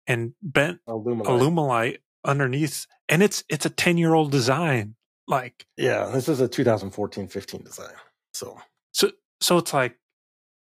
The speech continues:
Speaker 2: we're gonna, we're gonna do, I'm gonna do a video. This is, this is a preview. We talked about it before. I'm gonna do a video. This is the point, right? So, like, people come to us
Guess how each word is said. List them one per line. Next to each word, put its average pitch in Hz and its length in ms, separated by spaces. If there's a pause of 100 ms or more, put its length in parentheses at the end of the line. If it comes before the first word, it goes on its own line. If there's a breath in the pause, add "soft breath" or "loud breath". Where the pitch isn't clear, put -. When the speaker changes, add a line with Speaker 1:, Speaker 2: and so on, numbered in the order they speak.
(140)
Speaker 2:
we're 180 80
gonna, 214 140
we're 170 120
gonna 277 160
do, 214 260
I'm 202 120
gonna 233 100
do 202 140
a 190 40
video. 156 600
This 151 240
is, 143 200 (120)
this 156 100
is 131 80
a 131 40
preview. 135 300
We 127 100
talked 139 200
about 131 140
it 117 60
before. 117 240
I'm 117 60
gonna 156 120
do 143 120
a 120 40
video. 98 220
This 175 160
is 175 40
the 156 60
point, 117 320
right? 120 260
So, 123 220
like, 117 400 (840)
people 202 300
come 175 240
to 156 140
us 147 180